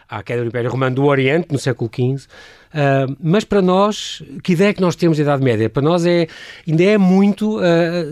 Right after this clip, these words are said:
o, o obscurantismo, a Idade das Trevas, os fanatismos, as lendas, as magias, as bruxas.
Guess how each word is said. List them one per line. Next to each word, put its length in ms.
o, 840
o 80
obscurantismo, 640
a 20
Idade 220
das 140
Trevas, 500
os 100
fanatismos, 560
as 80
lendas, 380
as 80
magias, 500
as 80
bruxas. 480